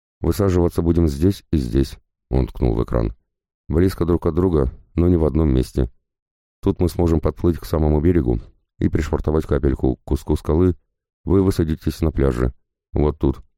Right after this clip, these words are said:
где лес подступает к самой кромке воды», — сказал Игорь.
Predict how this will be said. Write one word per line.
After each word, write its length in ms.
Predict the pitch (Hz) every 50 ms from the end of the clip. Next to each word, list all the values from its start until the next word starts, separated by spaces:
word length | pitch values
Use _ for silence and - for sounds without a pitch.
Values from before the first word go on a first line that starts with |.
| _ _ _ -
где 220 | - 80 73 82
лес 160 | 80 78 73 -
подступает 580 | 71 65 - - - - - 69 65 62 -
к 60 | -
самой 240 | - - 65 65 64
кромке 320 | - - 67 62 - - 60
воды», — 300 | 65 65 62 62 57 - _ -
сказал 380 | - - - 62 58 57 57 58
Игорь. 240 | 52 55 - -